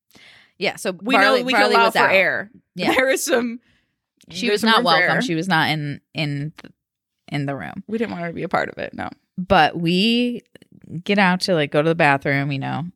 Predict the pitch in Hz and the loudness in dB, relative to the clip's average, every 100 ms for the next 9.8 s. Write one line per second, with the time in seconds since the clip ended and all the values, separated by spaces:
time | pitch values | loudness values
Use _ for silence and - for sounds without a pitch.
0 | - - - 143 170 - 190 185 208 - | -18 -12 -2 0 0 0 0 0 -2 0
1 | 151 131 - - - - 135 139 175 180 | 2 0 -4 -12 -14 -10 -8 -6 -4 -2
2 | 175 135 131 127 147 127 120 165 - 269 | -2 -6 -6 -6 -4 -4 -4 -6 0 2
3 | 349 - 480 330 190 _ _ - 180 202 | 2 0 -2 -2 -4 _ _ -18 -8 0
4 | 160 117 - 202 - 107 - 67 214 - | 0 0 -2 -4 -4 -6 -8 -10 -12 -16
5 | - _ _ - 220 262 285 262 285 - | -20 _ _ -2 0 2 4 2 0 0
6 | 175 180 - 226 220 220 180 160 - 196 | 0 0 0 2 2 0 -4 -4 -4 -6
7 | 202 254 262 254 208 202 185 165 156 190 | -2 -2 -2 -4 -4 -2 0 0 0 -8
8 | - 185 175 101 156 160 139 85 - _ | -8 0 0 0 -2 0 0 -2 -6 _
9 | _ _ _ 76 160 147 120 | _ _ _ -6 -2 -2 -2